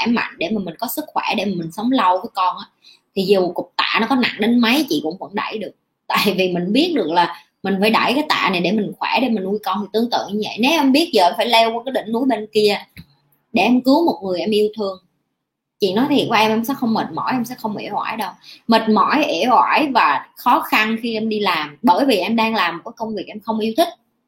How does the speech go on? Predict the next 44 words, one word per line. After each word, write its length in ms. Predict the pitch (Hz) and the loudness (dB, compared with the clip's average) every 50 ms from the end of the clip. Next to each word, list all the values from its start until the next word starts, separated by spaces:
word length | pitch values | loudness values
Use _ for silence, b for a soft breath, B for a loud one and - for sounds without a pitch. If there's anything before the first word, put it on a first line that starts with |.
| _ b b b b b b b _ | _ b b b b b b b _
Em 180 | - 226 254 262 | 0 4 4 6
đang 280 | 247 240 247 247 254 | 6 6 4 2 0
sống 340 | - - 277 254 262 311 339 359 - - _ _ _ _ _ _ _ - | 0 2 4 4 4 2 2 -2 -6 -10 _ _ _ _ _ _ _ -2
và 100 | 208 202 | 0 0
em 260 | 123 151 240 254 254 | 2 2 2 0 0
không 200 | - 269 254 254 | 0 -2 -4 -2
có 60 | - 285 | -2 -2
biết, 320 | 254 247 330 359 403 392 - | -2 0 0 0 0 -2 -4
em 180 | - 226 240 | -2 0 2
như 160 | 240 247 247 240 | 2 2 2 2
là 160 | 208 175 175 | 0 0 -2
một 160 | 175 - - | -6 -8 -8
con, 260 | - 220 233 233 226 226 | -4 -4 -2 -2 -2 -2
con 320 | 226 226 226 226 233 233 | -2 -2 0 0 0 -2
zombie 600 | 220 - 233 220 233 220 220 226 226 226 226 185 | -2 -2 0 0 2 4 4 4 4 4 2 2
vậy 80 | 143 - | 0 -4
đó. 120 | 180 220 - - _ _ _ | -6 -10 -10 -12 _ _ _
Em 140 | - 208 208 | -8 -6 -4
giống 220 | 214 226 262 269 | -2 -2 0 0
một, 120 | 254 180 - - 180 170 147 _ 180 | 0 -2 -4 -10 -16 -18 -18 _ -12
như 300 | 202 196 208 208 220 226 | -10 -6 -4 -2 0 0
một 140 | 220 - - - | -2 -4 -6 -8
con 100 | 208 214 | -6 -4
ma 140 | 202 202 226 | -2 2 2
đói 300 | 208 185 202 233 285 330 | 4 4 6 4 4 4
vậy. 160 | 330 262 - | 2 0 0
Em, 240 | 131 139 208 220 226 196 - | 0 -2 -2 -2 -4 -4 -6
em 160 | 190 220 220 | -10 -8 -4
chỉ 120 | - 277 | -4 0
làm, 400 | 262 233 196 180 175 170 170 170 | 2 2 2 4 4 2 0 0
em 140 | 180 208 220 | -2 -2 -2
nhắm 180 | 220 220 254 285 | 0 0 0 -2
mắt 120 | 294 285 294 | -4 -6 -4
nhắm 140 | 285 269 247 | -2 0 0
mũi 100 | 185 202 | 0 0
em 100 | 233 226 | -2 -2
làm, 140 | 196 147 | -2 -2
em 80 | 160 247 - | -4 -4 -4
không 120 | 262 247 262 | 0 0 0
biết 60 | 311 | 2
em 120 | 311 269 | 2 2
làm 220 | 233 196 180 175 175 175 | 2 2 2 0 -2 -4
cái 100 | 226 233 | -4 -4
gì. 200 | 214 185 170 - | -4 -4 -6 -10